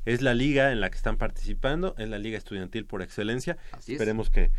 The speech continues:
Speaker 1: que los Pumas regresen a la división número uno en el, en el baloncesto estudiantil. Y bueno, eh, enhorabuena por este gran paso que llevan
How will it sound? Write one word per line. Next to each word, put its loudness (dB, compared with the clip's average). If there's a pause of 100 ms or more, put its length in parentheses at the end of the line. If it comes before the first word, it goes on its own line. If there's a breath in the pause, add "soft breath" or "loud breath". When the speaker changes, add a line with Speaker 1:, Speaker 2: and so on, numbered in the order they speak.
(220 loud breath)
Speaker 1:
que -2
los -4
Pumas -4
regresen -2
a -10
la -8
división -8
número -6
uno -6 (320 soft breath)
en -6
el, -6
en -8
el -4
baloncesto -6
estudiantil. -6 (300 soft breath)
Y -6
bueno, -2 (100)
eh, -6
enhorabuena -6
por -4
este -6 (120)
gran -4
paso -6
que -10
llevan -6